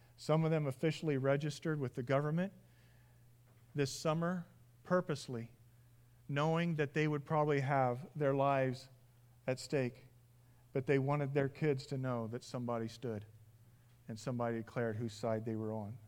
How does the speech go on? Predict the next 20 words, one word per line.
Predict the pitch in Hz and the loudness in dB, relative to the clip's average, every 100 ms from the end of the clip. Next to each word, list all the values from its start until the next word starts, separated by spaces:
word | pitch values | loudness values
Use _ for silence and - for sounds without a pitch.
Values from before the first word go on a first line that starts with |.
| - - - - - - - - - - - - - - | -20 -20 -20 -20 -20 -20 -20 -20 -20 -20 -20 -20 -16 -2
The | 135 | -2
Islamic | 131 151 165 175 147 | 2 4 4 4 0
faith | - 151 139 127 - - - - - - - - - - - - | 0 4 4 2 -4 -20 -20 -20 -20 -20 -20 -20 -20 -20 -18 -4
is | 131 123 | -4 0
not | 135 139 131 | 0 2 0
a | |
faith | - 139 127 113 - - - - - - - - - | 0 0 0 0 -6 -20 -20 -20 -20 -20 -20 -18 -14
of | - - | -14 -10
peace. | - 110 101 - - - - - - - - - - - - - - - - - - - - - - - - - - - | -6 -4 -4 -10 -18 -20 -20 -20 -20 -20 -20 -20 -20 -20 -20 -20 -20 -20 -20 -20 -20 -20 -20 -20 -20 -20 -20 -20 -20 -6
Doesn't | - 131 143 143 | 0 2 2 2
mean | 147 147 139 143 185 | 0 0 -2 -6 -6
that | 139 127 | -4 -4
Islamic | 151 131 135 139 139 127 | -6 -4 0 0 0 -4
people | 151 135 135 | -4 -4 -2
or | 127 | -2
Muslim | 123 127 127 120 | 0 -2 -4 -6
people | 147 131 127 117 | -4 -4 -2 -4
aren't | 113 120 | -4 -4
peaceful | 135 120 - 110 | -6 -6 -6 -12
people. | - 156 143 110 | -6 -6 -6 -12